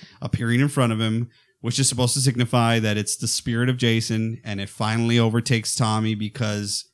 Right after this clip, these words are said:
he kills Jason at the end again. So if we're giving them credit or filling in the blanks or being,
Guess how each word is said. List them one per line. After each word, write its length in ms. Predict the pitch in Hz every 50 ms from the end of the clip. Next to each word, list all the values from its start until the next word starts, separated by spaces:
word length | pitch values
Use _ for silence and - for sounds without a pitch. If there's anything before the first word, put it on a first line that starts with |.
| _ _ _ _
he 180 | - - 190 185
kills 280 | - 285 294 240 -
Jason 360 | - 123 107 104 - - 95
at 100 | 101 98
the 160 | - 131 139 143
end 180 | 117 104 - -
again. 560 | - 113 120 120 113 139 127 107 98 95 131 - _ _ _ _
So 600 | _ - - - 104 104 104 104 104 101 101 101 _ _ _ _ _ _ -
if 180 | 110 110 - -
we're 60 | 107
giving 340 | 98 95 104 104 107 120 117
them 360 | 120 120 120 117 113 113 - _ _ _ _ _ _ -
credit 520 | - - 131 127 123 117 110 101 98 - _ _ _ _ _ _ _ _ _ _ -
or 220 | 107 104 95 98
filling 320 | 95 - - 123 117 120 120
in 120 | 120 120
the 60 | 117 110
blanks 760 | 104 110 113 117 117 110 104 95 - - - - - - _
or 140 | - 107 104
being, 640 | 98 120 107 110 110 110 110 113 113 110 110 107